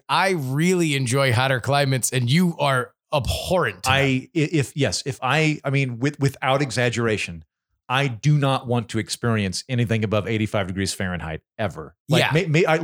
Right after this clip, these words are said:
Speaker 2: literally two days a year, ninety degrees would be pleasant.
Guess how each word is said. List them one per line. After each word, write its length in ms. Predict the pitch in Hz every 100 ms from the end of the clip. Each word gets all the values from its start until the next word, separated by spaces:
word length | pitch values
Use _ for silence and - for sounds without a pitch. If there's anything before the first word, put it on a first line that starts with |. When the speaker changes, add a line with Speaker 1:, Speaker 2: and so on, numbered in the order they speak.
| 156
Speaker 2:
literally 500 | 170 190 190 175 156 _ _ _ _ _ -
two 180 | -
days 300 | 208 196 190
a 60 | 170
year, 420 | 131 117 90 80
ninety 320 | 120 120 127 123
degrees 360 | 117 117 110
would 100 | 104
be 80 | 101
pleasant. 460 | 107 104 87 -